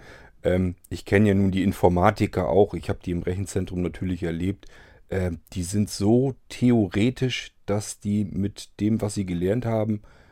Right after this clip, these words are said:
in der Praxis eigentlich kaum was anfangen können. Das ist also wirklich ein Irrsinn, was die sich angetan haben in der Ausbildung. Äh, da können die wirklich nicht viel mit anfangen. Deswegen, ähm, das heißt jetzt, die Leute denken dann immer an Informatiker, jemand, der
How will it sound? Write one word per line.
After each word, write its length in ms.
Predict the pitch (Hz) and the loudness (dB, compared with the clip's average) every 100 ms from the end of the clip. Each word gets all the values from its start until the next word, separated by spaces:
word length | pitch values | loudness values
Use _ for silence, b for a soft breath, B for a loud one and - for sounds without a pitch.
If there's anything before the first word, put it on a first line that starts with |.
| _ - | _ -6
in 80 | 92 | -2
der 100 | 92 | -2
Praxis 460 | - 104 - 107 | -2 -6 -8 -8
eigentlich 280 | - 98 92 | -4 -2 -4
kaum 320 | - 98 104 | -2 0 0
was 140 | 98 - | -2 -6
anfangen 420 | 85 85 78 73 | -8 -8 -12 -12
können. 240 | 87 78 | -12 -12
Das 160 | 80 - | -12 -12
ist 140 | 87 | -6
also 300 | 85 87 78 | -4 -4 -6
wirklich 360 | 85 101 107 - | -6 -6 -8 -8
ein 140 | 87 | -8
Irrsinn, 540 | - 110 131 120 117 - b b b | -2 -2 0 0 -2 -4 b b b
was 400 | b 90 104 - | b -2 -2 -4
die 200 | - 107 | -4 -2
sich 300 | 104 104 - - | 0 -2 -4 -4
angetan 600 | 104 143 135 - 117 110 | 0 2 2 0 0 0
haben 240 | 107 101 | -2 -2
in 100 | 98 | -2
der 100 | 92 | -4
Ausbildung. 800 | - 117 - - 110 107 104 101 b b b b | -4 -4 -4 0 2 2 0 -2 b b b b
Äh, 240 | 90 92 - - | -10 -10 -10 -8
da 120 | 95 | -8
können 260 | - 101 98 | -2 0 0
die 120 | 85 | -2
wirklich 300 | 92 95 - | -6 -8 -8
nicht 140 | 98 | -10
viel 160 | - 92 | -6 -6
mit 140 | 95 | -6
anfangen. 360 | 90 87 87 85 | -6 -6 -6 -6
Deswegen, 420 | 85 98 101 101 b b b b | -6 -2 0 -2 b b b b
ähm, 280 | - 92 92 - | -4 -2 -2 -4
das 180 | 98 | -2
heißt 240 | 110 113 - | 0 0 -2
jetzt, 260 | 101 - - | -6 -8 -12
die 440 | - 53 80 98 | -12 -12 -8 4
Leute 280 | 104 123 123 | 6 6 6
denken 220 | 117 110 | 2 4
dann 100 | 104 | 0
immer 160 | 107 101 | 0 0
an 80 | |
Informatiker, 840 | 98 104 104 95 120 135 123 117 110 | 0 0 0 2 0 -2 -4 -2 -2
jemand, 320 | 107 104 95 | -2 -2 -4
der 240 | 95 92 | -4 -6